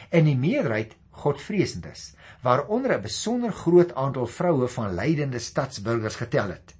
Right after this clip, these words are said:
<laughs> Nou, dit het altyd 'n groot invloed, né, as daar 'n klomp vrouens van belangrike stadsburgers nou ook belangstel in hierdie ding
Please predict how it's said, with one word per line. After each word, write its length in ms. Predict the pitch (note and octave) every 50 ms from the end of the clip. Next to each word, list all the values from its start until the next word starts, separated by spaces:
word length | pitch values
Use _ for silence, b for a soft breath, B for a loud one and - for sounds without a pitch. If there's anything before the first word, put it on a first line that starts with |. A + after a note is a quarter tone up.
| - - _ -
<laughs> 140 | - - -
Nou, 220 | F#3+ - E3 B2+
dit 200 | - - D3+ F#3
het 160 | - C#3 - -
altyd 380 | B2+ C#3+ C#3 - A#2 A2+ - B B B B B B B
'n 120 | - C3+ C3+
groot 300 | - C#3+ D#3+ E3 D3+ -
invloed, 520 | - E3 D#3 E3 E3 - - A#2 A2+ A2
né, 200 | G#2+ G#2+ G#2+ G#2+ B B B B B
as 180 | - B2 B2
daar 180 | B2+ A2 G#2+ A2
'n 100 | G#2+ -
klomp 300 | - D#3 E3+ F3 D3+ -
vrouens 360 | - C#3 C#3 C#3+ C#3+ C3 -
van 180 | - G2+ F#2+ F2
belangrike 680 | G2 F#2+ F2+ D#2 D#2+ A#2 D3 C#3 B2 A#2 A2+ - A2+
stadsburgers 800 | G#2+ - - C3 A#2+ A#2+ - G#2 F#2 G#2 G#2 G2+ G#2 F#2+ - - B B B B B
nou 360 | B G2 G2 A#2 B2+ - - D3
ook 140 | - -
belangstel 760 | B2 A2 G2 F2+ F#2+ A#2+ C3 A2+ - - - - G#2+ A2+ A2+
in 140 | - G2+ F#2
hierdie 300 | F2+ F2+ A#2 B2 C3 G2+
ding 260 | G#2 A#2 A2+ G#2+ G2